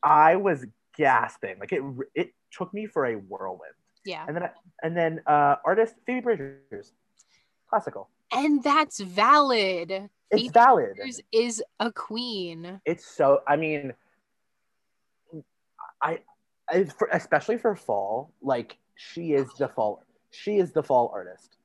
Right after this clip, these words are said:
Speaker 1: Like,
Speaker 2: Yeah.
Speaker 1: like, I have this one playlist called Punish Lore, which is, like,
Speaker 2: Yeah.
Speaker 1: Punisher, Folklore, Stranger in the Alps, and Red by Taylor Swift. And, like, those four albums are, like, the fall soundtrack. But I think, like, Phoebe Bridgers just, like,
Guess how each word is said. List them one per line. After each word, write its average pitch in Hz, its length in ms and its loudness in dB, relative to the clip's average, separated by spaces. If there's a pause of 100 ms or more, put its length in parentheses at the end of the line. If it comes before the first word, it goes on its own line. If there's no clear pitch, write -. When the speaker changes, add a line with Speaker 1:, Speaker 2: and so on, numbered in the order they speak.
(320)
Speaker 1:
Like, 123 380 -4
Speaker 2:
Yeah. 143 80 -8
Speaker 1:
like, 107 500 -4 (300)
I 139 80 0
have 180 160 0
this 202 160 -4
one 139 140 -2
playlist 117 360 -4
called 127 280 -4
Punish - 420 -10
Lore, 139 420 0 (260)
which - 180 -10
is, 143 100 -12
like, 202 160 2
Speaker 2:
Yeah. 190 60 -2 (480)
Speaker 1:
Punisher, 190 580 -2 (120)
Folklore, 143 560 0
Stranger 139 400 -4
in 139 60 -4
the 135 120 -6
Alps, 117 300 -2
and 127 140 -10
Red 107 160 -10
by 110 100 -8
Taylor 110 280 -12
Swift. 110 280 -14 (400)
And, 139 140 -8
like, 127 200 -6 (100)
those 139 340 2
four 156 180 2
albums 120 320 -4
are, 127 140 -2
like, 120 200 -4
the 131 100 -2
fall 104 260 -6
soundtrack. 95 460 -12 (100)
But - 100 -4
I 127 80 -6
think, 151 180 -8
like, 196 240 -6
Phoebe 123 240 -12
Bridgers 104 440 -12
just, - 240 -16
like, 104 260 -10